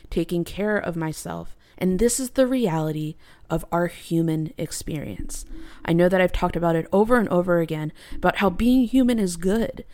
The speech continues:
And Jesus showed that because God himself in Jesus Christ became human. And so he shows us that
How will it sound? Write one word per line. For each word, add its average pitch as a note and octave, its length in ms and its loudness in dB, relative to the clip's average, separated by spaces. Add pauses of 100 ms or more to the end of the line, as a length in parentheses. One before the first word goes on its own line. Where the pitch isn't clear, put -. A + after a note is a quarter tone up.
(160)
And F3 120 2
Jesus G#3+ 300 0
showed A#3+ 300 0
that F#3 180 0
because F3 380 -4 (340)
God G#3+ 240 -2
himself A3+ 680 -2
in G#3 160 2
Jesus G3 320 0
Christ G3+ 600 -4 (460)
became G3 500 0
human. A3+ 640 -2 (260)
And F#3+ 100 -4
so G#3+ 120 4
he G3+ 160 4
shows B3 360 0
us F#3+ 200 2
that E3+ 260 -2